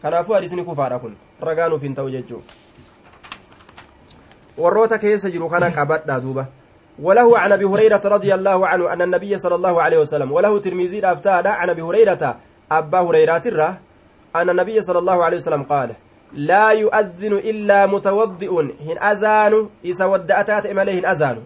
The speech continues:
أذان روى. وضعفه أيضا، كان الليل فان أوي، تاشو اتمرته. دوبا، حديث كان ضعيف قد نما أذان، كودأت يوت إمالي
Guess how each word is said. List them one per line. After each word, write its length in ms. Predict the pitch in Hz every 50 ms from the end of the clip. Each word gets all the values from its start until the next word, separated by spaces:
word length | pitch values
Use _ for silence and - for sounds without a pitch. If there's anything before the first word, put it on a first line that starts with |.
| - -
أذان 280 | 156 151 170 185 180
روى. 460 | 180 175 180 170 160 156 139 123 - - - _ _ _ _ _ _ _ _ _ -
وضعفه 580 | 151 165 165 180 - 160 180 190 180 175 165 -
أيضا، 420 | 156 147 135 131 123 117 104 - - -
كان 140 | 165 170 175
الليل 400 | 196 202 196 196 196 185 175 160
فان 280 | 147 170 180 170 160 160
أوي، 220 | 151 151 147 147 147 - -
تاشو 300 | 151 151 151 143 165 160
اتمرته. 540 | 147 - 143 135 131 127 123 127 135 131 131 - - 139
دوبا، 360 | 156 190 202 220 220 214 202 - _ _ _ _ _ _ _ _ _ _ _ _ _ - _ - - -
حديث 540 | - - 160 175 180 185 214 226 220 196 220
كان 460 | 208 202 196 185 180 160 139 117 87 - - _ _ _ _ _ _ _ _ _ - 147
ضعيف 360 | 165 180 175 202 226 220 214
قد 520 | 202 185 190 185 196 208 240 254 240 - - _ _ - 165
نما 340 | 160 165 185 202 220 220
أذان، 760 | 220 - 202 202 202 180 185 185 180 175 170 160 160 196 233 214 - _ _ _ _ _ _ _ _ _ _ _ _ _ _ _ _ _ _ -
كودأت 580 | - 175 180 196 214 214 185 170 208 185 185 196
يوت 300 | 190 196 208 220 196 208
إمالي 580 | 196 202 196 202 202 208 208 214 214 214 -